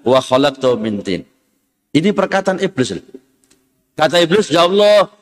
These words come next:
aku ini lebih baik dibandingkan dia Adam, ya Allah. Aku engkau ciptakan dari api, sedangkan dia Adam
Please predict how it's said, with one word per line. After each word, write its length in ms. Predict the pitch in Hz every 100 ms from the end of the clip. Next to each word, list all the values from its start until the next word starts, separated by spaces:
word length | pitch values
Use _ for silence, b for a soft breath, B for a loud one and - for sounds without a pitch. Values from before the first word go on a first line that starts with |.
| _ _
aku 480 | - 202 202 220 226
ini 80 | 226
lebih 240 | 226 180
baik 240 | 165 226 202
dibandingkan 560 | 196 214 214 220 214
dia 240 | 214 233 220
Adam, 320 | 220 240 226
ya 220 | 220 220
Allah. 320 | 226 220 220 _ _ _ -
Aku 400 | 220 214 269 254
engkau 320 | 247 233 226
ciptakan 560 | 226 - 277 269 269
dari 240 | 226 233 247
api, 420 | 233 226 226 262 302 330 - - - - - - -
sedangkan 500 | 180 170 170 180 170
dia 240 | 175 185 185
Adam 400 | 185 185 175